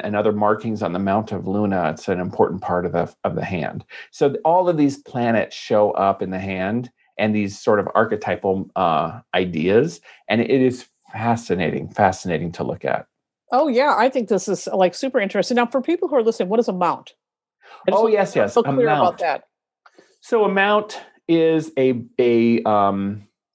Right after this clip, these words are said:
Speaker 1: the mount of Luna is a, how could I describe a mount? They're at the base of your fingers. They're the, they're the mounds, if you will. They're, it's called a mount with a T,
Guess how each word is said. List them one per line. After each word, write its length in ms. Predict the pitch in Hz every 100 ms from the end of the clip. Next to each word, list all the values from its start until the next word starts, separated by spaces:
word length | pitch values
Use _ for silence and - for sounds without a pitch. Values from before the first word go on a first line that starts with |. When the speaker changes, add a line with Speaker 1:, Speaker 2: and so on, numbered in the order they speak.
| _ - -
Speaker 1:
the 80 | 135
mount 320 | 156 180 185
of 140 | 170
Luna 280 | 147 147 143
is 400 | - 127 123 117 -
a, 500 | 113 107 104 104 101 - _ _ _ _ _ _
how 220 | - 170
could 140 | 170 147
I 80 | 123
describe 340 | 110 - 101
a 60 | 95
mount? 360 | 90 87 - _
They're 260 | 131 139 143
at 220 | 151 -
the 80 | 143
base 480 | 123 117 131 170 208
of 80 | 190
your 140 | 190
fingers. 800 | - 127 117 110 107 110 107 - _ _
They're 300 | 113 151 175
the, 360 | 151 131 123 -
they're 360 | 123 151 175 175
the 200 | 127 120
mounds, 1160 | 113 110 113 120 127 143 170 208 226 254 - - 160
if 160 | 190 220
you 80 |
will. 320 | 208 208 143 143
They're, 200 | 151 143 139
it's 320 | 143 - -
called 300 | - 165 170
a 60 | 175
mount 600 | 143 139 135 165 165 -
with 160 | 139 139
a 40 |
T, 460 | 135 156 117 120